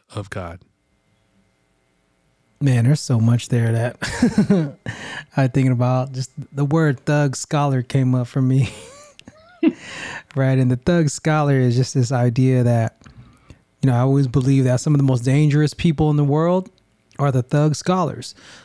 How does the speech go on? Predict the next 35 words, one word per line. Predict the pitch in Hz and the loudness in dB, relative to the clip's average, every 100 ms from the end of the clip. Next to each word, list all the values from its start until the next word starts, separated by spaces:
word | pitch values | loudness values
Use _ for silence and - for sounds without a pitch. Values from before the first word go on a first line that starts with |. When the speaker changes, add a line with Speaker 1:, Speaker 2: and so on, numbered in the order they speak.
| - | -12
Speaker 2:
the | - | -4
ones | 131 143 151 - | 0 2 0 0
who | 151 | 2
have | 135 139 139 131 | 2 2 -2 -2
the | 123 | -4
street | - 165 165 | -2 -2 0
smarts | 170 160 160 - | -2 0 -2 -4
and | 160 185 165 | -2 0 0
the | |
book | 131 139 - | 0 -2 -2
smarts | 131 127 143 - | -4 -2 -2 -6
because | 147 139 - 156 151 151 151 143 131 - - - - _ | -8 -8 -2 0 2 0 2 0 -2 -8 -18 -20 -20 _
they | 143 143 143 139 135 - | 0 2 2 2 0 -4
understand | 151 151 131 165 147 131 | -2 -2 0 0 0 0
both | 147 143 139 | 0 0 -2
worlds. | 143 160 127 127 | -2 0 -2 -4
And, | 120 | -6
and | 147 131 | -6 -2
just | 139 - - 143 | -2 -4 -10 -10
kind | - 147 | -4 -2
of, | 143 | 0
again, | 139 135 120 | 0 0 0
this | 123 | -2
is | 127 117 | -2 -2
not | 127 135 131 - _ - | -2 -2 -4 -8 _ -10
a | 123 113 | -8 -8
exact | 135 120 131 127 | -8 -4 -4 -4
<laughs> | |
parallel | - - 175 165 143 135 131 127 | -4 0 2 2 2 2 0 -2
to | - | 0
what | 127 127 | 0 0
Brother | 120 127 | 0 -2
Carlo | 123 185 233 | -2 -4 0
was | 156 - | -2 -2
saying, | 139 127 120 | -2 -2 -4